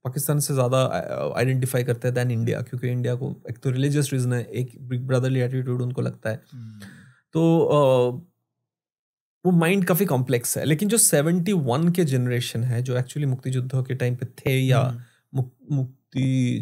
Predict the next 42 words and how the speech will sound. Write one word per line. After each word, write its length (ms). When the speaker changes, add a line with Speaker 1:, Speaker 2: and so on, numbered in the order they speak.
Speaker 1:
युद्धों 200
में 100
पार्टिसिपेट 540
किए 180
थे, 100
Speaker 2:
हम्म। 220
Speaker 1:
उनके 260
लिए 260
अभी 240
भी 100
प्रो 400
इंडिया 240
सेंटिमेंट 480
काफी 260
तरह, 180
काफी 340
हद 180
Speaker 2:
यहाँ 280
Speaker 1:
तक 80
है। 100
Speaker 2:
पे, 160
यहाँ 200
पे 120
मेरा 240
एक 220
क्वेश्चन, 460
अ, 60
है, 540
मतलब 200
थोड़ा 280
सा 100
अजीब 200
क्वेश्चन 360
है, 80
इसमें 1080
<laughs> 60
जवाब 340
एक्सपेक्ट 320
नहीं 120
कर 120
रहा 120
हूँ। 80